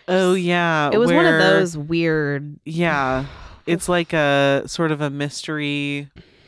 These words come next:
Speaker 1: like, solve the mystery type
Speaker 2: Yes.
Speaker 1: crime movies, but it just left you
Speaker 2: Yes.
Speaker 1: feeling, like, a little icky.
Speaker 2: Yes. So that was how the email <laughs> left me feeling. It was like a nineteen ninety-nine horrible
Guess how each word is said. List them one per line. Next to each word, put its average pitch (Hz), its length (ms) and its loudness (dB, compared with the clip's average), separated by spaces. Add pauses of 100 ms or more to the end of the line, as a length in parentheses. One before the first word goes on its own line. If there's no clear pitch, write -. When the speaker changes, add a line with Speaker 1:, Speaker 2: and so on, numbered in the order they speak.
(420)
Speaker 1:
like, 139 300 -6
solve 151 440 -2
the 151 60 -6
mystery 156 840 -4 (400)
type 156 400 -2
Speaker 2:
Yes. 175 300 0
Speaker 1:
crime 156 640 -2 (120)
movies, 165 540 -2
but 147 220 -2
it 147 80 0
just 156 180 -8
left 147 160 -2
you 180 100 0
Speaker 2:
Yes. 160 140 -4
Speaker 1:
feeling, 151 240 -4
like, 147 160 -8
a 143 40 -10
little 143 260 -6
icky. 160 560 -10
Speaker 2:
Yes. 190 280 0
So 170 680 -2
that 202 360 -2
was 214 120 -2
how 196 200 0
the 170 220 -2
email 180 440 -2
<laughs> - 20 -20
left - 320 0
me 240 100 4
feeling. 180 680 0
It 156 180 -2
was 180 160 0
like 175 220 0
a 160 180 2 (320)
nineteen 190 560 0
ninety-nine 180 720 0
horrible 170 880 2